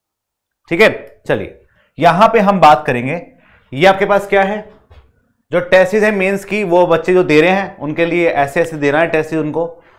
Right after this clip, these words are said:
पहला यू-, आपके पास Google पे आप एग्जाम को सर्च करना है, वहां पे क्लिक करना है लाइव क्लास पे, वहां पे कोर्स है, उस कोर्स पे क्लिक करना है और वहां जाके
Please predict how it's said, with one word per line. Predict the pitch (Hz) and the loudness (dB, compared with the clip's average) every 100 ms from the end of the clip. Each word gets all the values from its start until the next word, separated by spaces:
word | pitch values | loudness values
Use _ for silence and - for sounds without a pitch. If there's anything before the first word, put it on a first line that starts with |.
| _ - | _ -2
पहला | 143 156 | 2 4
यू-, | 151 151 156 | 2 -2 -2
आपके | 135 139 139 156 | 2 4 4 2
पास | 156 131 | 0 0
Google | 139 147 143 | 0 0 2
पे | 156 147 - _ - | -2 -2 -10 _ -4
आप | 131 | -2
एग्जाम | 139 123 143 | -2 -2 -2
को | 147 | -4
सर्च | 143 147 147 | -4 -2 -2
करना | - 165 160 | -2 -2 -2
है, | 160 170 | -2 0
वहां | 131 127 151 | 0 2 0
पे | 156 156 | 0 -6
क्लिक | 156 151 156 | -4 -4 -4
करना | 160 156 | -4 -2
है | 156 | 0
लाइव | 151 | 0
क्लास | 147 151 151 | 0 -2 0
पे, | 156 | -4
वहां | 127 135 | -2 -4
पे | 139 | -6
कोर्स | 127 143 143 | -4 -4 -4
है, | 170 165 - | -4 -4 -8
उस | 131 | -14
कोर्स | - 147 | -4 -2
पे | 143 | -2
क्लिक | 143 151 151 | -4 -4 -2
करना | 156 156 | -4 -2
है | 165 | -2
और | |
वहां | 127 120 151 | -2 -4 -6
जाके | 151 127 123 | -6 -6 -8